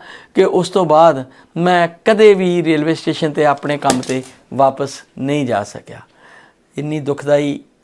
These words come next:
ਘਟਨਾ ਜਿਹੜੀ ਮੰਗਤ ਰਾਮ ਨੇ ਬਿਆਨ ਕੀਤੀ, ਉਹ ਅਸੀਂ ਤੁਹਾਡੇ ਨਾਲ ਸਾਂਝੀ ਕੀਤੀ ਆ। ਅਹ, ਉਮੀਦ ਹੈ ਕਿ ਤੁਸੀਂ ਇਹੋ ਜਿਹੀਆਂ ਅਨੇਕਾਂ ਹੋਰ ਘਟਨਾਵਾਂ ਤੋਂ ਵੀ ਰੂਬਰੂ ਹੋਏ ਹੋਵੋਗੇ। ਇਕੱਲੇ ਕਾਨਪੁਰ 'ਚ ਇਹ ਕੁਝ ਨਹੀਂ ਹੋਇਆ, ਭਾਰਤ ਦੇ ਕਈ ਹਿੱਸਿਆਂ 'ਚ ਇੰਨਾ ਕੁਝ ਹੋਇਆ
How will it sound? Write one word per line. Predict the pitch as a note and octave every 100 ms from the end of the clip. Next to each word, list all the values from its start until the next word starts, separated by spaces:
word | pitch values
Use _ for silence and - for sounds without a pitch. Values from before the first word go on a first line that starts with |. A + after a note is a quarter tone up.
| -
ਘਟਨਾ | A2+ C3+ C#3
ਜਿਹੜੀ | C3+ C#3+ C#3
ਮੰਗਤ | B2+ B2+ C3+
ਰਾਮ | C#3 C#3
ਨੇ | C#3+
ਬਿਆਨ | C3 B2+ B2+
ਕੀਤੀ, | B2+ B2+ - A#2+ - -
ਉਹ | C#3+
ਅਸੀਂ | D3 B2+
ਤੁਹਾਡੇ | D3+ C3
ਨਾਲ | B2
ਸਾਂਝੀ | - C3+ D3+
ਕੀਤੀ | D3 C3 D3 C#3+
ਆ। | C3 - - - - - - -
ਅਹ, | - B2 A#2 A#2+ -
ਉਮੀਦ | D#3 D#3+ D#3
ਹੈ | D3+
ਕਿ | D#3
ਤੁਸੀਂ | C#3+ D3 C#3+ C3+ - _ _ _ _ -
ਇਹੋ | E3 E3+
ਜਿਹੀਆਂ | E3+ E3 D#3
ਅਨੇਕਾਂ | D#3+ F3+ F#3 G3+
ਹੋਰ | D#3+ C#3
ਘਟਨਾਵਾਂ | D#3 D#3 D3+ C3
ਤੋਂ | B2+ D3
ਵੀ | D3+ D3
ਰੂਬਰੂ | C#3 C#3 D3 D#3
ਹੋਏ | C3+ C3+
ਹੋਵੋਗੇ। | C#3 C#3 B2+ C3+
ਇਕੱਲੇ | C3 - _ - D3 D#3
ਕਾਨਪੁਰ | D3+ D3+ E3 E3+ D#3+
'ਚ | D3
ਇਹ | C#3+
ਕੁਝ | C#3+
ਨਹੀਂ | C3+ D#3
ਹੋਇਆ, | B2 C3+ - - - -
ਭਾਰਤ | C#3 B2
ਦੇ | C3+
ਕਈ | D3+ - G#3+ G#3
ਹਿੱਸਿਆਂ | F#3 D3 C3+
'ਚ | C#3
ਇੰਨਾ | C3+ C#3
ਕੁਝ | C#3 D3
ਹੋਇਆ | C3 C#3